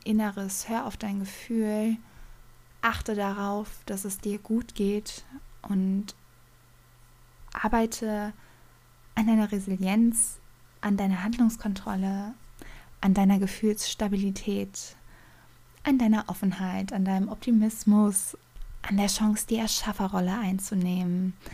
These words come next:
dein Netzwerk aufzubauen, deine Selbstwirksamkeit zu stärken, Zeit, dir Zeit wirklich für dich zu nehmen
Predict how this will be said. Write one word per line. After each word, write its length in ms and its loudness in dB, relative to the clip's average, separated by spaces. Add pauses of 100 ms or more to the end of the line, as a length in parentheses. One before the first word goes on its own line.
(200)
dein 300 6
Netzwerk 440 -4
aufzubauen, 720 -4
deine 240 0
Selbstwirksamkeit 960 -4
zu 140 -8
stärken, 1120 -6
Zeit, 440 -6
dir 140 -2
Zeit 560 -4
wirklich 400 -2
für 140 -4
dich 320 -6
zu 160 -6
nehmen 520 -4